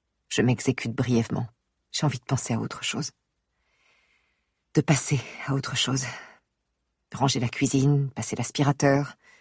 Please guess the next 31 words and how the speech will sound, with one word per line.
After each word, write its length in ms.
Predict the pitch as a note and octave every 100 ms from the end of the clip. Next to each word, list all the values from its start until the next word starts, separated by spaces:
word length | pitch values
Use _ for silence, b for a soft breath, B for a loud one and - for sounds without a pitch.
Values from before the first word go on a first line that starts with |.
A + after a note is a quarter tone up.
| b b b _ _
m'occuper 340 | C#3 B2 C3 C3+
des 120 | B2+
devoirs 400 | C#3 B2 C3+ C3
de 80 | C#3+
Charlie. 380 | - C3 C3 - _ _ _ _ _ _ _ _ _ _ _ _ _ _ _ _ _ -
Le 60 |
médecin 320 | D3+ D3 - C#3+
nous 180 | C#3+
a 40 | C#3+
orientés 340 | C#3+ C#3 D3
vers 220 | C3+ C3
un 60 | B2+
neurologue 600 | C3+ C3 B2+ B2+ B2 A#2+ _
qui 120 | - C#3
sera 220 | - A2+
plus 240 | - C3
à 60 | B2
même 240 | B2 A#2+
de 80 | B2
nous 100 | B2+
rassurer. 460 | A#2 A#2+ - B2+ - _ _ _ _ _ _ _ _ _ _ _ _ _
Pour 140 | - -
cette 180 | C3+ -
même 180 | C#3
raison, 360 | C3 C3+ D#3 D3+ - _ _ _ _ _ _ _ -
il 120 | F#3
a 60 | E3+
prescrit 460 | - E3+ - -
un 100 | D#3+
scanner 320 | D3+ D#3 C#3+
cérébral. 640 | C3 - C3 B2 B2 C#3